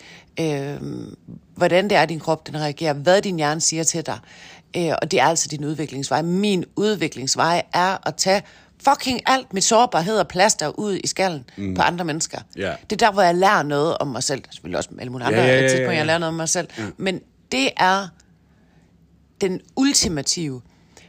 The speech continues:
Speaker 1: Lærer jeg det her, finder ud af, at jeg ikke døde af det. Det fandt jeg ud af. En fantastisk erfaring.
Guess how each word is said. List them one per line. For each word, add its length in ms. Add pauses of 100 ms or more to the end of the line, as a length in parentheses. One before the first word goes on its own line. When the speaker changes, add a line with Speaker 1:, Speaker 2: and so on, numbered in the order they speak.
(760)
Speaker 1:
Lærer 300
jeg 200
det 120
her, 400
finder 220
ud 100
af, 80
at 60
jeg 80
ikke 180
døde 300
af 80
det. 140
Det 80
fandt 180
jeg 80
ud 120
af. 340
En 60
fantastisk 520
erfaring. 520